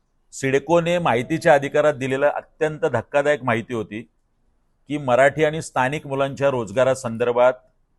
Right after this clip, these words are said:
सिडकोचं कुठलंही धोरण नाही. आत्तापर्यंत किती मराठी मुलांना त्यांनी रोजगार दिला याची कुठलीही माहिती नाही. हे पंचवीस हजार ते पंचवीस हजार मुलं,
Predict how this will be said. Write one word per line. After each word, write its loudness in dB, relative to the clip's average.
सिडकोचं -4
कुठलंही 0
धोरण 0
नाही. -4
आत्तापर्यंत 0
किती -2
मराठी 4
मुलांना 0
त्यांनी -4
रोजगार 0
दिला -4
याची -8
कुठलीही -8
माहिती -4
नाही. -14
हे -4
पंचवीस -2
हजार 2
ते -6
पंचवीस -8
हजार 2
मुलं, -4